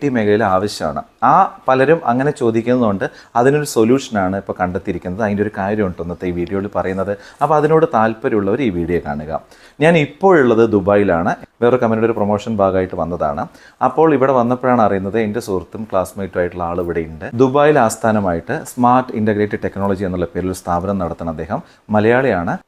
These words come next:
മാത്രമല്ല കോയമ്പത്തൂരിലും മുംബൈയിലൊക്കെ ഓഫീസ് ഉണ്ട്. നിങ്ങൾ എവിടെ ആയിരുന്നാലും ലോകത്തിൻ്റെ ഏത് ഭാഗത്താണെങ്കിലും ഐ ടി സംബന്ധമായ കാര്യങ്ങൾക്ക് അദ്ദേഹത്തിന് നിങ്ങളെ സപ്പോർട്ട് ചെയ്യാൻ പറ്റും. അപ്പോൾ ഞാൻ അദ്ദേഹത്തെ ഒന്ന് പരിചയപ്പെടുത്തുകയാണ്. സ്മാർട്ട് ഇന്റഗ്രേറ്റഡ് ടെക്നോളജിയുടെ എം ഡി ആണ് കൂടിയുള്ളത്, മിസ്റ്റർ സിനീഷ് കുമാർ.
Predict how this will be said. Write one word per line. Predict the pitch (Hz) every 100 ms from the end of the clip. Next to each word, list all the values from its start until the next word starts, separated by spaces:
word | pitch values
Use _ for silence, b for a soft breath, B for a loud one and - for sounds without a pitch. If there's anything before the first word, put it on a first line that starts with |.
| 104
മാത്രമല്ല | 104 101 95
കോയമ്പത്തൂരിലും | 110 98 98 98 - 98 98 123
മുംബൈയിലൊക്കെ | 104 98 101 98 92
ഓഫീസ് | 90 82 104 -
ഉണ്ട്. | 87 82 151 B B B
നിങ്ങൾ | 120 127 127
എവിടെ | 110 117 131
ആയിരുന്നാലും | 117 98 92 85 80 -
ലോകത്തിൻ്റെ | 95 98 104 110 95
ഏത് | 101 117
ഭാഗത്താണെങ്കിലും | 104 87 87 85 87 104 -
ഐ | 95
ടി | 107 135
സംബന്ധമായ | 123 104 95 92 90 87
കാര്യങ്ങൾക്ക് | 80 82 87 90
അദ്ദേഹത്തിന് | 92 87 98 - 120 190 - - 110
നിങ്ങളെ | 107 113
സപ്പോർട്ട് | - - 98
ചെയ്യാൻ | 95 85
പറ്റും. | 82 80 - b
അപ്പോൾ | 101 110
ഞാൻ | 107
അദ്ദേഹത്തെ | 95 104 113 110
ഒന്ന് | 107 101
പരിചയപ്പെടുത്തുകയാണ്. | 85 110 104 92 90 87 90 190
സ്മാർട്ട് | - 120 117 120
ഇന്റഗ്രേറ്റഡ് | 120 110 110
ടെക്നോളജിയുടെ | 110 101 101 92 101 104 -
എം | 98 104
ഡി | 107
ആണ് | 98 101
കൂടിയുള്ളത്, | 92 87 87 85 143 - b
മിസ്റ്റർ | 110 107
സിനീഷ് | 104 110 107 -
കുമാർ. | 90 80